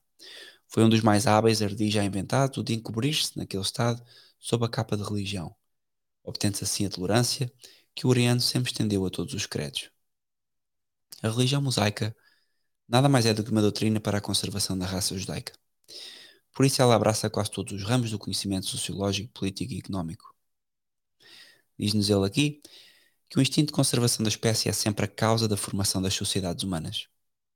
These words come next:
Por isso o Estado é um organismo racial. Vejam como ele erra. Ele diz que o instinto de conservação da espécie é a causa da formação das sociedades humanas.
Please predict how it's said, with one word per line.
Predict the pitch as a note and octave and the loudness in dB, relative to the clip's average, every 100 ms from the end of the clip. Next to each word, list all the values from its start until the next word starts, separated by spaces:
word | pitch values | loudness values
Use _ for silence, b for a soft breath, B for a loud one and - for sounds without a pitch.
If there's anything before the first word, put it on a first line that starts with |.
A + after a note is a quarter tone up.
| _ _ | _ _
Por | - | 0
isso | D#3 - | 0 0
o | |
Estado | - D3 B2+ | 0 2 2
é | A#2+ | 2
um | |
organismo | A2 G2+ G#2 G2+ | 0 0 -2 -2
racial. | G2 F#2+ - D2 - _ | -2 -2 -2 -4 -8 _
Vejam | G#2+ B2+ | 0 2
como | C3 C3 | 2 0
ele | B2 A2 | 2 0
erra. | - - _ _ - B B B B B B | -2 -10 _ _ -20 B B B B B B
Ele | A#2+ | 0
diz | B2 | 0
que | B2 | 0
o | |
instinto | B2+ - B2+ | 0 0 0
de | |
conservação | B2 - A#2 - G#2 | 0 -2 -2 -2 -2
da | |
espécie | - C3 B2+ - A#2+ - | 0 0 0 0 -4 -4
é | G#2+ A2 - | 0 0 -2
a | |
causa | G#2 G2+ G#2 G2+ | -4 -2 0 -2
da | |
formação | - G2 G2+ G2 | -4 -6 -4 -4
das | G2 | -6
sociedades | G2+ F#2 E2+ F#2 | -6 -6 -6 -8
humanas. | E2+ A2+ A2 | -10 -12 -16